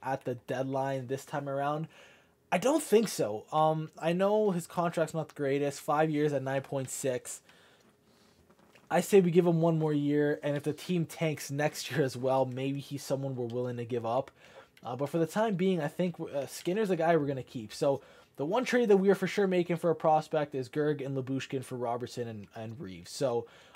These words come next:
uh, we are gonna head into the trade deadline. We are gonna be sellers.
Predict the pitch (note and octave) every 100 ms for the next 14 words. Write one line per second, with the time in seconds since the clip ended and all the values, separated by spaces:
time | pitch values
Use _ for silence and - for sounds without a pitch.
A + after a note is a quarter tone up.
0 | - A#2 A#2 B2 C#3 D3 D3+ D3 - G3
1 | A3+ A3+ A3 G#3 F#3+ E3+ D#3 D3+ D#3 C#3
2 | D#3 G#3 A3+ F#3+ E3+ - C3+ A2+ G2 A2